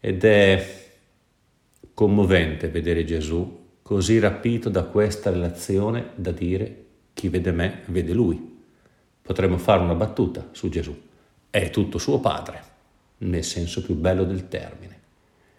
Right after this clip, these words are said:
E quindi io auguro a tutti voi di gustare in modo particolare proprio la preghiera del Padre Nostro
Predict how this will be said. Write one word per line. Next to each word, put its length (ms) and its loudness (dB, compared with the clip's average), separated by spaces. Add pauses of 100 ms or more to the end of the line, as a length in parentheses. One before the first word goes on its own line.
(200)
E 160 -4
quindi 580 -8 (1400)
io 260 4
auguro 680 4 (580)
a 120 -10
tutti 300 0
voi 220 6
di 100 2
gustare 540 2
in 140 4
modo 380 4
particolare 760 2 (140)
proprio 680 -2
la 200 -2
preghiera 380 2
del 180 2
Padre 420 0
Nostro 500 -16